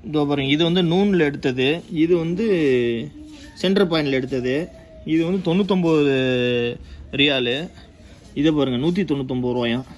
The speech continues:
கேட்டா டிஃப்ரெண்ட்டுங்கிறாங்க. இதை போட்டு பார்ப்போம் நம்ம. இது வந்து நாற்பத்தி ரெண்டு சைஸா. இதை போட்டு பார்ப்போம். இது பத்தலைன்னா நாற்பத்தி நாலு தான் எடுக்கணும்.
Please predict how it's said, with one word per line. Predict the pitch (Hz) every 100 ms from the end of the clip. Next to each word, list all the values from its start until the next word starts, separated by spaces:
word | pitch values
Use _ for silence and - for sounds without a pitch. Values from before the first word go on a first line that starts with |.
| - -
கேட்டா | 160 156
டிஃப்ரெண்ட்டுங்கிறாங்க. | 165 147 180 170 151 135 131 127 131 147 - - - - -
இதை | 156
போட்டு | 151 202 196
பார்ப்போம் | 165 139 139
நம்ம. | 135 131
இது | 139 156
வந்து | 170 151
நாற்பத்தி | 175 170
ரெண்டு | 151
சைஸா. | 135 143 147 143 - - - - -
இதை | 139
போட்டு | 147 165
பார்ப்போம். | 151 135 147
இது | 139 139
பத்தலைன்னா | 139 151 180 185
நாற்பத்தி | 156 170
நாலு | 151 135
தான் | 139 131
எடுக்கணும். | 123 123